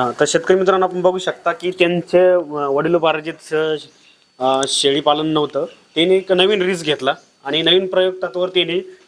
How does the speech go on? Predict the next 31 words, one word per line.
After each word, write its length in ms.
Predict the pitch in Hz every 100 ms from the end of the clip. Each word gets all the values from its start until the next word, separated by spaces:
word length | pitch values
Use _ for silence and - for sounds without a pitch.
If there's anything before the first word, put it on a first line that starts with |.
| -
शेळी 140 | 156
पालन 320 | 165 156 151 160
चालू 320 | - 143 139
केलं. 180 | 127 110 - _ _ _
तर 40 | 151
मग 240 | 160 180
सुरुवातीला 460 | 180 165 180 185 190
तुम्हाला 480 | 190 185 185 190 190
की 300 | 185 185 180
असं 240 | 165 -
झालं 240 | 147 160
की, 760 | 185 156 151 147 147 147 147 143 - - - - -
अ, 60 | 123 127 123 127 - - - - -
अ, 260 | 123 117 113 - -
काही 180 | 160 160
रोग 200 | 151 160 165
तुम्हाला 220 | 165 160
आड-, 280 | 151 147 147 156
त्यांच्या 240 | 156 156 147 -
टेम्परेचर 380 | 151 147 151 156
वगैरे 200 | 147 147
समजलं 400 | 139 135 135 139
नाही, 180 | 139 139
काही 240 | 139 135
म्हणजे 360 | 135 135 139 131
मर 320 | 135 151 151
झाली, 280 | 127 123 135
असं 220 | 135 143
काही 160 | 143
झालंय 220 | 131 139
का? 120 | 123